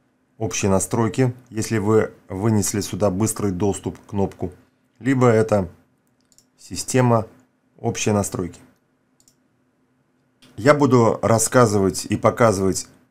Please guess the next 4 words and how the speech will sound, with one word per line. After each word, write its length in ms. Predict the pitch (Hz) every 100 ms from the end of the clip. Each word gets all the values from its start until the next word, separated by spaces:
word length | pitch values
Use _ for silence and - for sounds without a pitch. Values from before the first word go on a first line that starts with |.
| -
общие 360 | 110 - - 101
настройки, 760 | 101 - 120 113 - 104 92 85 -
начиная 720 | 98 90 110 101 98 90 85 - _
сверху 680 | - - 98 104 87 95